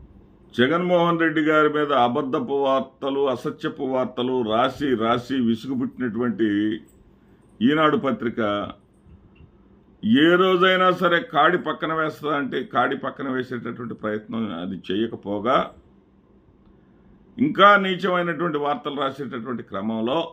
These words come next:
ఒక వార్తని, ఆ వార్త ద్వారా జగన్మోహన్ రెడ్డి గారి అద్భుతాన్ని కూడా ఆవిష్కరించిందండి. ఏమిటయ్యా అంటే,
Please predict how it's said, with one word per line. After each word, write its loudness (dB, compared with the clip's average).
ఒక -2
వార్తని, 4
ఆ 6
వార్త 4
ద్వారా 6
జగన్మోహన్ 2
రెడ్డి 2
గారి 4
అద్భుతాన్ని 2
కూడా 4
ఆవిష్కరించిందండి. -4
ఏమిటయ్యా 2
అంటే, 0